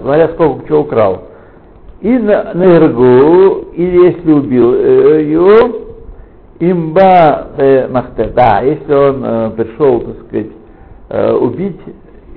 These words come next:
если он пришел сделать подкоп и сделал другую, другую ситуацию, которая ставит жизнь человека под угрозу,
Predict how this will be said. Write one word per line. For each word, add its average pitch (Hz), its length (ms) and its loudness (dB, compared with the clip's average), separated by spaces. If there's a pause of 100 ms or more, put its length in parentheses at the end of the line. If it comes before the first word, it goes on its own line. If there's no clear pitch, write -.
(180)
если 117 260 -12
он 113 80 -6
пришел 117 340 -2
сделать 120 380 0 (160)
подкоп - 540 0 (680)
и 113 100 -6
сделал 120 220 0
другую, 123 480 -4
другую 123 380 -4
ситуацию, 143 520 -2
которая 120 440 -10
ставит 117 420 -2
жизнь 127 320 -6
человека 113 480 -6
под 107 260 -10
угрозу, 104 640 -4